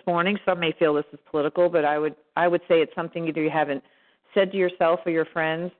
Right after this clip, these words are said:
or in your heart you kinda know, but you don't wanna admit it, is welcome to the new normal, to a world of terrorism. And, um, it probably, we kinda all know in our hearts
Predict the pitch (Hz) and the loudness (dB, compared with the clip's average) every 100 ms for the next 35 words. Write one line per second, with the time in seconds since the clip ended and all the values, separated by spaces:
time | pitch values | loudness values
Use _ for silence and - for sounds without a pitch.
0 | _ _ _ - 165 151 147 - 165 165 | _ _ _ 2 4 4 2 -2 -4 -2
1 | 151 160 165 156 - 165 160 156 151 151 | -2 2 0 0 -4 -2 0 0 2 2
2 | 156 151 - 147 147 156 151 147 147 143 | 0 0 -2 0 -2 -2 -2 -4 -4 0
3 | 139 - 147 139 - - 156 165 170 156 | -2 0 -2 -4 -6 0 0 2 -4 -4
4 | 151 147 147 143 135 127 120 - - - | -6 -4 -4 -2 -2 -2 -4 -8 -12 -4
5 | 147 135 143 135 127 147 127 120 - - | -2 0 2 2 0 -2 0 0 -4 -10
6 | - - _ _ - - - _ - 175 | -16 -18 _ _ -20 -20 -20 _ 0 2
7 | 170 165 165 170 165 - _ _ _ _ | 2 2 0 -2 -6 -12 _ _ _ _
8 | - 160 156 151 147 156 - 254 - _ | -2 2 4 4 2 -2 0 0 0 _
9 | - - 294 294 277 247 226 220 202 202 | -14 0 2 4 2 0 0 0 0 -4
10 | _ _ _ _ - 190 202 185 165 170 | _ _ _ _ -6 -2 0 0 2 2
11 | 170 165 156 156 147 143 139 | 0 -2 -2 -2 -4 -4 -4